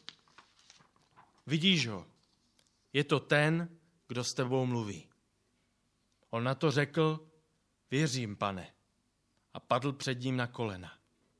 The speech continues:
Ježíš řekl: "Přišel jsem na tento svět k soudu, aby ti, kdo nevidí, viděli, a ti, kdo vidí, byli slepí." Farizeové, kteří tam byli, to slyšeli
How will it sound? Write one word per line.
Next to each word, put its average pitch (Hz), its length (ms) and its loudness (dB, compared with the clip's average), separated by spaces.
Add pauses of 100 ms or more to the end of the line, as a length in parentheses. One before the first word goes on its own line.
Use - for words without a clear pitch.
(800)
Ježíš 147 360 4
řekl: 175 520 4 (760)
"Přišel 180 400 4
jsem 175 240 4
na 151 100 4
tento 160 360 0
svět 131 320 -2
k - 80 -14
soudu, 143 540 -2 (680)
aby 135 220 2
ti, 180 220 2
kdo 143 420 4 (100)
nevidí, 147 520 4
viděli, 139 580 4 (720)
a 117 80 -2
ti, 165 160 0
kdo 139 240 2
vidí, 139 580 -2 (200)
byli 131 280 0
slepí." 120 540 -6 (1400)
Farizeové, 123 1000 4
kteří 131 320 -2
tam 113 260 0
byli, 135 360 0 (320)
to 123 140 -2
slyšeli 143 720 4